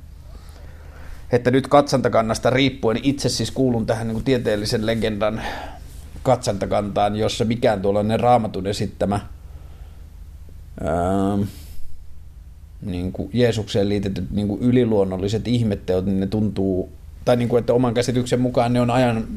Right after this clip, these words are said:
saatossa syntyneitä legendoja. Niin, että miten se alkukristittyjen rooli tässä, niin kuin, tarinan synnyssä on ollut, että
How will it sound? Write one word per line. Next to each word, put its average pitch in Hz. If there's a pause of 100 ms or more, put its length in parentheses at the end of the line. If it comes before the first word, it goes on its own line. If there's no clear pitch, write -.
(100)
saatossa 123
syntyneitä 113
legendoja. 110 (4000)
Niin, 131 (680)
että 135
miten 170
se 139
alkukristittyjen 131
rooli 131
tässä, 104 (200)
niin 110
kuin, 107 (380)
tarinan 120
synnyssä 110
on 113
ollut, 117 (960)
että 120